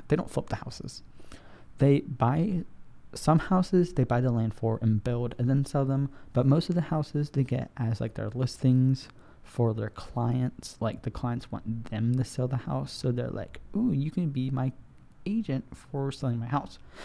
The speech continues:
So they get the listings, and then they go and sell the houses. And then also, they try and find houses for other clients who are, like, you know, buying. So, yeah,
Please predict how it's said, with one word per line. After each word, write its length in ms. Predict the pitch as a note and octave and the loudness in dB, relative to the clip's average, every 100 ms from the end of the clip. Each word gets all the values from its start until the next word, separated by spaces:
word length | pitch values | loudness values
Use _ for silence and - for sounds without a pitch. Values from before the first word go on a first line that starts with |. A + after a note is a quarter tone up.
| - | -18
So 200 | - - | -6 0
they 120 | C3+ C#3 | 2 2
get 160 | C3+ | 0
the 140 | A3+ B3+ | -2 -4
listings, 580 | C#3+ - D3 D3+ D3+ - | -4 -2 -2 0 -2 0
and 100 | C3 | 2
then 140 | B2+ | 6
they 80 | C#3+ | 4
go 180 | C#3 C3 | 4 2
and 120 | B2 | 2
sell 280 | - - A#2+ | -2 -4 -4
the 140 | - | -6
houses. 480 | - - - - - - - - - - - - - - - - - | -12 -12 -14 -16 -18 -20 -20 -20 -20 -20 -20 -20 -20 -20 -20 -10 4
And 140 | D#3 | 6
then 160 | D#3 D#3 | 8 6
also, 460 | F3+ G#3+ - E3+ D#3+ | 6 6 6 4 6
they 160 | C#3+ | 6
try 340 | - - G3 G3 | 4 -2 0 2
and 160 | F#3 | 0
find 520 | - - C#3 C3 B2+ A#2+ | 0 -4 2 6 6 4
houses 680 | - - - - C3+ A#2+ | -2 -8 -8 -4 -4 -4
for 340 | - - B2 - | -10 -4 -4 -2
other 200 | A#2+ B2 | -2 -2
clients 420 | B2+ - B2 - | -4 -6 -6 -6
who 80 | - | -4
are, 80 | C#3 | -4
like, 200 | - - | -6 -4
you 120 | C3 | -2
know, 220 | A#2 A#2+ A#2+ - | 0 -2 -4 -4
buying. 440 | C3 C3 C#3 C#3+ - - - - - - - | 2 4 4 2 0 -14 -20 -20 -20 -20 -12
So, 380 | - C3 C3 | 4 10 10
yeah, 260 | C3 B2 - | 8 4 -2